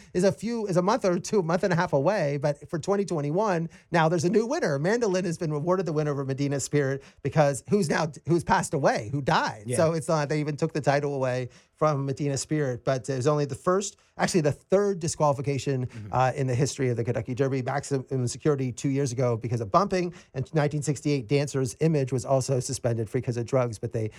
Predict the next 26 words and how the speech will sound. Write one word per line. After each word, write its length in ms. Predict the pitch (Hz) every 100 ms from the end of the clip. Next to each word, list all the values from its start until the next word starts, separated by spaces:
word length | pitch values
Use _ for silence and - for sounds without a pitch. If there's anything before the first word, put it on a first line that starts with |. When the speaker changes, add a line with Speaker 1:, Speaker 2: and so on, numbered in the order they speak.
| -
Speaker 1:
and 140 | - 131
Bob 180 | 127 120
Baffert, 400 | 139 135 117 113 -
I, 140 | 160 180
I 60 |
saw 160 | 185 190
that 120 | 160
Bob 160 | 160 156
Baffert 220 | 160 139
was, 160 | 139 127
got, 260 | 131 147
what, 100 | 143
a 80 | 135
seventy-five 580 | 120 165 156 170 143 135
hundred 220 | - 139
dollar 220 | 131 123
fine. 420 | 120 131 117 113 117
That 140 | 123
was, 240 | 135 127 -
Speaker 2:
Oh, 160 | 135 127
yeah. 440 | 120 120 143 - -
Speaker 1:
<laughs> 100 | 147
Speaker 2:
Really 260 | 139 139
gonna 160 | 127 127
hurt. 320 | 120 107 123 - - 190
Um, 480 | 151 135 143 139 127